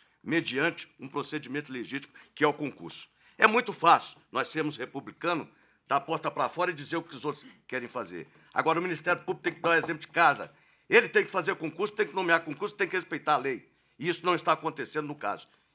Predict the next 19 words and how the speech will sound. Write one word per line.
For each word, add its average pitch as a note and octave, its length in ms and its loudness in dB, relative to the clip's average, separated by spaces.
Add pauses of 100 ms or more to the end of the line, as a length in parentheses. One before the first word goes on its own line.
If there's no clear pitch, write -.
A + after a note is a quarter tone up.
Infelizmente, F#3+ 600 0
é G#3 40 6
uma F#3+ 60 6
vergonha, F3 560 4 (540)
é - 80 0
uma G3+ 180 4
vergonha. F#3 560 2 (220)
Nós F3+ 180 4
temos G3 340 4
que F3 100 -10
debater E3 420 4
essa G3 160 0
matéria D3 320 -2
aqui. F2+ 280 -14 (500)
O - 20 -20
Tribunal G#3+ 340 4
de G#3+ 80 0
Contas A#3 300 4
disse: G3 320 -2